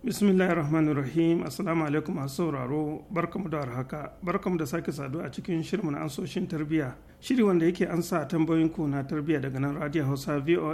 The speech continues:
H, daga nan birnin Tehran, da fatan masu sauraro za su kasance tare da mu a cikin shirinmu na yanzu.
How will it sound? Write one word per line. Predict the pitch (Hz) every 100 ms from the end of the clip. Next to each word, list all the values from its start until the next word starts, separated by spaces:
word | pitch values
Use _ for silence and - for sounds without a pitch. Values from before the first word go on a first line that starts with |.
| 160
H, | 147 -
daga | 196 143
nan | 160 151
birnin | 147 139
Tehran, | 139 143 131 135
da | 123
fatan | 160 170
masu | 160 143 139
sauraro | 160 135 127 139 147
za | 175 135
su | 135 147
kasance | 131 147 180 143
tare | 143 139 143
da |
mu | 156
a | 143
cikin | - -
shirinmu | 135 - 147
na | 139
yanzu. | 131 117 123